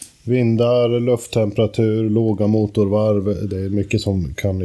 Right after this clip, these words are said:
göra att, eh, ljudet faller bort från ett flygplan, eh, på en viss plats. Ja, nej, men det där är ett utav de färskaste exemplen som vi har just nu av...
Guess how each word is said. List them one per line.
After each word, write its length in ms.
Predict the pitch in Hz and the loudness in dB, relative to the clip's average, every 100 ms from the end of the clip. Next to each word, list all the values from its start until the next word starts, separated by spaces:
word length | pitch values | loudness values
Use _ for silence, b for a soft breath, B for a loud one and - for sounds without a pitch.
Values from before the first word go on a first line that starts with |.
| 92 | 0
göra 480 | 104 95 104 120 | 2 2 4 4
att, 260 | 90 - - | 2 -4 -8
eh, 580 | - 65 76 87 92 101 | -8 -8 -12 -14 -10 -4
ljudet 480 | 98 98 90 85 - | 0 0 0 -2 -6
faller 320 | - 95 98 | -6 -2 2
bort 360 | 135 113 - | 2 0 -4
från 380 | - - 90 82 - B B B B B B | -12 -4 -4 -4 -12 B B B B B B
ett 140 | 139 | 0
flygplan, 600 | - 143 90 - 80 67 65 | 4 2 0 -2 -4 -6 -8
eh, 220 | - 64 82 | -8 -10 -6
på 160 | - | -4
en 60 | 85 | -2
viss 140 | 78 - | -4 -6
plats. 380 | - - - B B B B B B _ | -8 -4 -4 B B B B B B _
Ja, 360 | - 139 185 190 | -4 -2 -2 -2
nej, 260 | 117 143 190 | -2 0 0
men 140 | 185 | 0
det 100 | 180 | 0
där 340 | 185 202 190 170 | 0 -2 0 -2
är 680 | 185 190 190 185 - 165 | 0 0 0 -2 -2 -2
ett 300 | 113 - - | -2 -8 -6
utav 480 | 151 143 - 131 127 | -4 -2 -2 0 0
de 140 | 127 | 0
färskaste 480 | 123 143 - 101 - | 0 -2 -2 -6 -6
exemplen 500 | 95 - 95 82 87 | -2 -2 -2 -4 -6
som 180 | 85 95 | -4 -4
vi 80 | 95 - - | -4 -6 -4
har 300 | 107 147 117 | 2 4 4
just 280 | 104 92 - | 2 0 0
nu 160 | 95 87 | -2 -2
av... 400 | 104 92 85 | -2 -2 -2